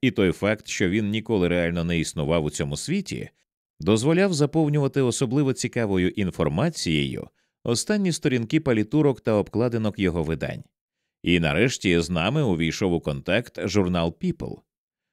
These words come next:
Ми отримали ще один лагідно злісний лист від Фредеріка Клоусена, який пояснював нам,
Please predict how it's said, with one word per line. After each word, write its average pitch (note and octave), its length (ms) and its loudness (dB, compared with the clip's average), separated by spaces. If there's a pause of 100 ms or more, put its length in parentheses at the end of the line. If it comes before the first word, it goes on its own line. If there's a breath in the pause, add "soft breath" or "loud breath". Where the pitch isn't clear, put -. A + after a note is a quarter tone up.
(180)
Ми D#3 140 -4
отримали C3+ 520 2
ще C#3 260 0
один B2+ 300 2
лагідно A2 560 0
злісний G#2 440 -2
лист G2 360 2
від F#2+ 340 2
Фредеріка F#2 500 0
Клоусена, D2+ 720 -4 (380)
який G#2 360 2
пояснював F#2 760 0
нам, B1 300 -8